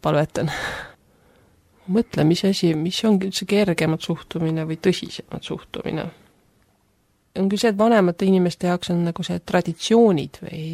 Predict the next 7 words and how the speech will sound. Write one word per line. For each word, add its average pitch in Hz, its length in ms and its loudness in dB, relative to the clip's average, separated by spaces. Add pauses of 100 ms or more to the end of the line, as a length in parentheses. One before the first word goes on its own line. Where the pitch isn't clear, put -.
see 156 280 -6
nagu, 147 300 -2 (260)
võib-olla 170 320 0
noored 190 420 4
suhtuvad 165 540 0
nagu 160 300 0 (480)
vabamalt 165 640 2